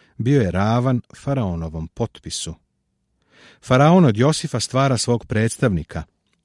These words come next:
Josif je dobio pravo da koristi faraonov potpis. I posadi ga na kola koja behu druga za njegovim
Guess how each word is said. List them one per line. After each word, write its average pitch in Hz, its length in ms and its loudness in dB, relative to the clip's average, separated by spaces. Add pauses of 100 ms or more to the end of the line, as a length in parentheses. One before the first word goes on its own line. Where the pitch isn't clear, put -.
(100)
Josif 127 540 0
je 107 60 0
dobio 95 320 -2
pravo 110 480 0 (460)
da 82 140 -8
koristi 113 720 -2 (200)
faraonov 87 680 -4
potpis. - 600 -10 (1600)
I 131 120 0
posadi 165 480 2
ga 110 120 2
na 98 100 2
kola 151 340 2
koja 101 220 -4
behu 117 400 0
druga 104 500 2 (100)
za 92 200 -4
njegovim 135 500 2